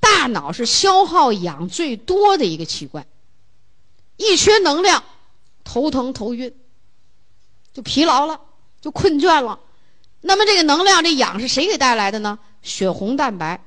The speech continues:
异亮氨酸在这儿有一个特别重要的作用。后面这个赖氨酸，我就是非常重点的点一点啊。如果我们要讲这九种必需氨基酸的作用，从头讲到尾比较细致的，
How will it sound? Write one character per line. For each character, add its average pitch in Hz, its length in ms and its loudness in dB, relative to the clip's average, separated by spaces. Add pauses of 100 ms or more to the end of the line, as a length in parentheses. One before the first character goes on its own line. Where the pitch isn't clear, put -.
异 294 160 0
亮 226 180 2
氨 196 160 -2
酸 185 240 -4
在 180 140 -2
这 175 60 -4
儿 - 20 -4
有 143 60 -6
一 - 20 -8
个 160 80 -8
特 190 160 -8
别 170 100 -10
重 175 280 -8
要 147 180 -8
的 143 60 -18
作 139 180 -16
用。 - 80 -20 (880)
后 370 260 2
面 285 180 0
这 240 100 -2
个 214 80 -4
赖 269 220 2
氨 196 140 -2
酸， 190 160 -6
我 185 100 -6
就 269 140 -4
是 233 240 -8 (640)
非 - 320 -6
常 254 220 -4
重 233 200 -4
点 160 220 -8
的 180 80 -10 (220)
点 165 260 -10
一 180 40 -10
点 165 220 -12
啊。 151 260 -12 (260)
如 240 140 -4
果 269 200 2
我 240 80 -2
们 185 100 -4
要 226 120 -2
讲 - 260 -10
这 208 100 -4
九 202 300 -4
种 190 220 -4
必 220 120 -4
需 233 160 -4
氨 240 140 -2
基 233 120 -10
酸 233 160 -4
的 233 100 -6
作 214 240 -6
用， 175 120 -8
从 220 220 -10
头 220 160 -4
讲 202 220 -8
到 190 120 -6
尾 165 120 -8
比 175 120 -10
较 175 160 -10
细 202 320 -6
致 165 140 -10
的， 147 100 -14